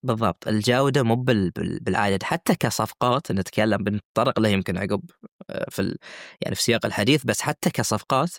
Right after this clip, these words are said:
أنا بالنسبة لي أنا مهم إني، أو خلينا نقول أفضل إني أخلص مثلًا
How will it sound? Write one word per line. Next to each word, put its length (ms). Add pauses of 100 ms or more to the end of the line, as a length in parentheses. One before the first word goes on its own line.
(400)
أنا 100
بالنسبة 460
لي 140
أنا 100
مهم 340
إني، 300 (1000)
أو 80
خلينا 220
نقول 140
أفضل 500
إني 160
أخلص 460
مثلًا 360